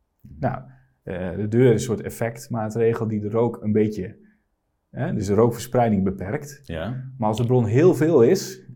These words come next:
Speaker 1: en je gaat hem beperken, dan wordt die van heel veel veel. Oftewel nog steeds een probleem. Hè, dus
Speaker 2: Ja.
Speaker 1: nogmaals, het geeft aan hoe slecht de bron is.
Speaker 2: Ja.
Speaker 1: Nou, eh, we hebben ook naar die mobiele watermist, eh, gekeken.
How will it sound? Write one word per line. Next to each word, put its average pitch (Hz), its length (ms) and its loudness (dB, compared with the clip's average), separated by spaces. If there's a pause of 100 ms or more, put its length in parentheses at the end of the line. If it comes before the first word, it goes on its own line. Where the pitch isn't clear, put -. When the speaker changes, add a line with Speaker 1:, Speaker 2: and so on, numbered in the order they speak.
Speaker 1:
en 104 120 -10
je 101 80 -4
gaat 113 220 -2
hem 98 400 -4
beperken, 113 720 -2
dan 120 180 2
wordt 113 200 0
die 107 200 -2
van 107 140 -2
heel 127 200 4
veel 107 280 0
veel. 113 480 0 (520)
Oftewel 98 380 0
nog 104 120 0
steeds 95 220 -2
een 107 60 -4
probleem. 113 360 0 (240)
Hè, 110 160 -6
dus - 340 -4 (260)
Speaker 2:
Ja. 95 300 -6
Speaker 1:
nogmaals, 117 380 2
het - 80 -14
geeft 117 240 0
aan 110 160 -2
hoe 107 120 0
slecht 101 260 -6
de 113 60 -6
bron 101 260 -6
is. - 220 -20 (300)
Speaker 2:
Ja. 95 300 -8 (120)
Speaker 1:
Nou, - 160 -2 (800)
eh, - 120 2 (140)
we 117 60 6
hebben 131 180 8
ook 156 80 4
naar 139 100 4
die 120 100 8
mobiele 113 300 4
watermist, 135 580 -2
eh, 156 140 -2
gekeken. 147 600 -4